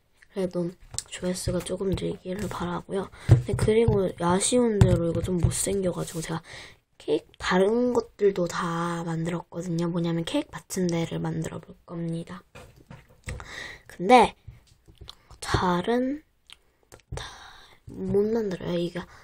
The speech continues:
근데 제 하람님 추천, 하람님은 되게 잘하시는데 저는 잘 못 만들고요. 일단 케이크 받침대 만들기 오늘은 하람님 출처로 시작하도록 하겠습니다.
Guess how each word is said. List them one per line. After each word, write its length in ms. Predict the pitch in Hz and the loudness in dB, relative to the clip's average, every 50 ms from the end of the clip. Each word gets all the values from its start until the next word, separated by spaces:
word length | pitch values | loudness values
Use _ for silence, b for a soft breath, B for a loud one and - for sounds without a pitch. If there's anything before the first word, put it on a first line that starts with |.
| b b b b b b b b b b _ - | b b b b b b b b b b _ -14
근데 120 | - 180 | -14 -12
제 240 | 180 - 196 175 170 - - | -10 -6 -6 -6 -6 -8 -14
하람님 540 | - - - 262 254 262 294 294 285 269 254 | -14 -8 -2 0 0 2 2 2 2 2 2
추천, 480 | - - 247 269 - - 277 247 247 254 | 0 -2 -4 -4 -2 -2 -2 0 -2 -2
하람님은 520 | - - 262 277 302 294 269 226 196 190 | -2 -2 -2 -2 0 0 -2 -2 -2 -4
되게 160 | 175 175 - | -6 -6 -8
잘하시는데 520 | - - 185 175 170 175 - 180 170 165 165 | -8 -10 -8 -8 -6 -6 -6 -6 -6 -6 -6
저는 260 | 160 - 170 170 170 | -6 -6 -6 -6 -6
잘 120 | - 170 | -6 -6
못 160 | 165 165 165 | -4 -4 -2
만들고요. 580 | 160 165 165 160 165 165 165 165 - - 185 - - | -2 -2 -2 -2 -2 -4 -6 -6 -6 -6 -6 -6 -6
일단 220 | - - - 170 185 | -10 -10 -8 -6 -4
케이크 240 | - 262 277 - | -2 -2 -4 -4
받침대 400 | - - - - - 175 170 170 | -8 -12 -12 -10 -8 -8 -6 -6
만들기 400 | 165 165 165 165 170 165 165 170 | -6 -6 -6 -6 -4 -4 -4 -4
오늘은 580 | 165 165 165 160 160 165 165 170 - 208 254 330 b b b b b b b b b b | -4 -6 -4 -4 -4 -4 -6 -6 -4 -6 -6 -6 b b b b b b b b b b
하람님 440 | - 269 277 277 277 240 190 175 | -6 -4 -2 -2 0 0 -2 -4
출처로 760 | - - - 226 - - 240 214 190 180 180 - - - 247 | -6 -10 -10 -10 -8 -6 -4 -4 -4 -4 -4 -4 -2 -2 -2
시작하도록 500 | 269 - - - - - - - 190 - | -4 -8 -12 -16 -18 -18 -18 -18 -16 -14
하겠습니다. 560 | - 233 - - - 175 170 175 202 190 - | -12 -12 -14 -14 -16 -16 -12 -10 -8 -8 -10